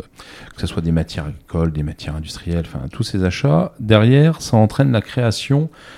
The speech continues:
de treize emplois, alors qu'au bout de quatre ans, alors que la moyenne en France, c'est huit. Donc l'effet d'im-, d'impact sur l'emploi est beaucoup plus fort dans les P M E d'éthique, dans les grands groupes. Ça, c'est indéniable.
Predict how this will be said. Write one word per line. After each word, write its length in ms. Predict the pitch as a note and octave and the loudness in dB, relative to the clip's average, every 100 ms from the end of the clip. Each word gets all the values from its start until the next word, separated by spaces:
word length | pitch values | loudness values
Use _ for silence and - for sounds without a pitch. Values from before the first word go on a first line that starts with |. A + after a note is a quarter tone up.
| - | -4
de 100 | - | 2
treize 300 | G#2+ - D3+ | 2 4 6
emplois, 400 | B2 A2+ G#2 F2 - | 6 4 2 0 2
alors 220 | G#2 G2+ | 2 2
qu'au 180 | - C3+ | 2 0
bout 100 | A#2 | 0
de 60 | |
quatre 320 | - G#2 - C#3+ | 0 -4 0 0
ans, 180 | E3 - | 0 2
alors 220 | A2 - | 0 0
que 100 | A2+ | 0
la 140 | A2 | 2
moyenne 220 | A2 C#3 | 4 4
en 60 | A2+ | 2
France, 220 | - C3+ | 0 -4
c'est 180 | - A#2 | -4 -6
huit. 300 | F#2 E2 - - - - - - | -6 -8 -12 -20 -20 -20 -20 -6
Donc 220 | - F#2+ - | 0 0 4
l'effet 380 | D3 - C#3+ | 2 6 4
d'im-, 260 | A#2 B2+ B2 | 6 6 4
d'impact 440 | A2+ C#3+ - C3+ | 4 2 2 -2
sur 160 | - G2 | -2 0
l'emploi 340 | F2+ - E3 | 2 2 2
est 40 | A#2+ | 2
beaucoup 460 | G2+ D3 G#3 - | 2 2 2 2
plus 180 | C3+ A#2 | 0 0
fort 260 | G2 D3 D3+ | 0 2 2
dans 100 | G#2 | 4
les 80 | G2 | 2
P 140 | A#2 | 0
M 140 | G#2+ | 2
E 40 | G2 | 2
d'éthique, 360 | F2+ - C3+ | 0 -2 -2
dans 100 | A#2+ | 0
les 80 | F#2+ | 0
grands 160 | F#2 F2 | 2 -2
groupes. 220 | E2+ - | -4 -10
Ça, 140 | - A2+ | -2 -2
c'est 220 | - - | -2 0
indéniable. 580 | B2+ A2+ F#2 F#2 C3+ | 2 4 4 4 2